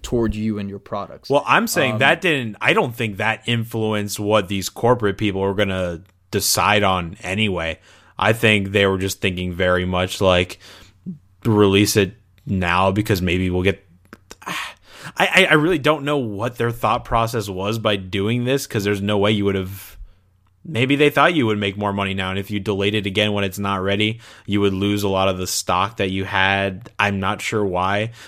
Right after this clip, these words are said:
Speaker 2: but I don't think a lot of those threats and the outrage really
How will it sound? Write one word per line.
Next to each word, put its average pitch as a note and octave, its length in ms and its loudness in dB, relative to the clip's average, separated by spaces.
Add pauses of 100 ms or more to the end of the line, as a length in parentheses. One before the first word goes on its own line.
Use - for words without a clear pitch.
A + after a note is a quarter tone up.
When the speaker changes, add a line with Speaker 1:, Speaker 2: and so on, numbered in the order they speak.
Speaker 2:
but A#2 120 0
I G#2 120 0
don't A2+ 200 2
think A2+ 200 0
a G#2 80 0
lot G2 200 4
of G2 80 0
those F#2+ 300 -4
threats G2 420 -2
and G2 120 -2
the F#2 120 -4
outrage F#2+ 720 0
really F#2 960 0